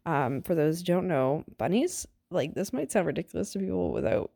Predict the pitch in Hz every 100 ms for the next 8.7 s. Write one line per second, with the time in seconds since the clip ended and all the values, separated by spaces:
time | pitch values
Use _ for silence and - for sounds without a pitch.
0 | - 196 196 165 - 147 143 110 - 190
1 | - 185 185 185 170 175 175 175 165 170
2 | 175 175 175 170 170 185 170 170 170 -
3 | 170 160 170 170 - 170 175 - - -
4 | - _ 175 185 175 185 202 185 170 180
5 | 180 180 185 175 185 165 165 - - -
6 | - - - 190 226 254 226 - 190 -
7 | - - - - _ - 180 185 - 185
8 | - 180 143 170 175 202 -